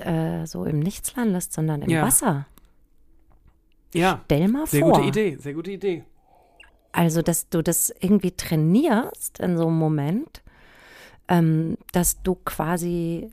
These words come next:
Speaker 1: nach so einem Flug in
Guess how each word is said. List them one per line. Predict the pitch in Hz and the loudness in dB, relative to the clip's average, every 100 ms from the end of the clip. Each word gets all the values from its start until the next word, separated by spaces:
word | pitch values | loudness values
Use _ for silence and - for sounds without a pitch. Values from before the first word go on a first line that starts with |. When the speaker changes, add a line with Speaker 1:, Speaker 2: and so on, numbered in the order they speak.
| - | -4
Speaker 1:
nach | 170 175 214 | -2 -2 -4
so | - 196 | -4 -2
einem | 175 165 160 160 | 0 -2 -4 -6
Flug | 156 - - 190 311 - - _ _ _ - - - - - - _ - | -10 -8 -2 0 -2 -6 -16 _ _ _ -20 -14 -14 -14 -20 -20 _ -2
in | 165 165 | 0 0